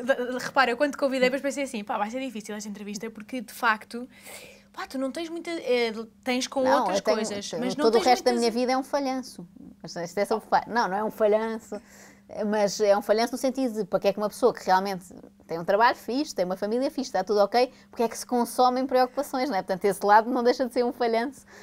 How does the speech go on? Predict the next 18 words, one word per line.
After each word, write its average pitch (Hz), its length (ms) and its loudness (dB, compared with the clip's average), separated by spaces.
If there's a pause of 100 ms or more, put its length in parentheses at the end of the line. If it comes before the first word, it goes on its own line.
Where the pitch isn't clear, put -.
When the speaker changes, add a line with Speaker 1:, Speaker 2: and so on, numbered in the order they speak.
Speaker 2:
Porque - 100 2
é 233 40 6
que 202 60 2
eu 233 40 4
não 233 120 2
estou 247 220 4
só, 247 240 2
"Uau, 240 300 -4
espetacular", 202 580 -2
daí 196 240 0
eu 208 60 4
Speaker 1:
Como 202 100 2
é 185 40 0
que 214 40 0
Speaker 2:
usufruir. - 180 0
Speaker 1:
combates 202 240 2
isso? 202 300 -10
Tipo, 208 560 -14